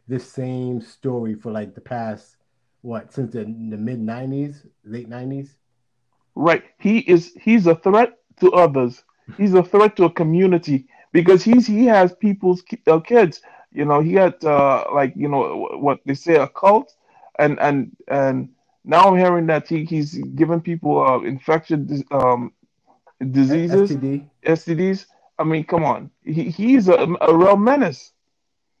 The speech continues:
Speaker 1: So what do you think about people who continue to support him no matter what? I guess it's kinda like Michael Jackson. Like, when he was, when he got into that scandal,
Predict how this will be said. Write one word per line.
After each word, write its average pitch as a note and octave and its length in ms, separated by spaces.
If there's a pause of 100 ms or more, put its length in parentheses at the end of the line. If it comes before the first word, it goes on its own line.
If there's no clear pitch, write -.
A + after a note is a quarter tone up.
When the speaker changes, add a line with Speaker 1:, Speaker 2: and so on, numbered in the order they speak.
(200)
Speaker 1:
So D#3 80
what F3+ 180
do G#3 60
you G3 80
think F#3 180
about D#3 220
people D3+ 260
who C#3+ 160
continue C#3 460
to C3 120
support C#3 460
him B2 180
no A#2 120
matter A2+ 300
what? A2+ 340
I C3+ 80
guess G3+ 200
it's C#3 120
kinda D3 200
like C3+ 160
Michael B2+ 280
Jackson. A2 680 (1300)
Like, A#2 440 (240)
when A#2 240
he C#3 140
was, B2+ 460 (640)
when A#2 120
he D3+ 80
got D3 160
into B2 180
that C#3+ 200
scandal, A2+ 600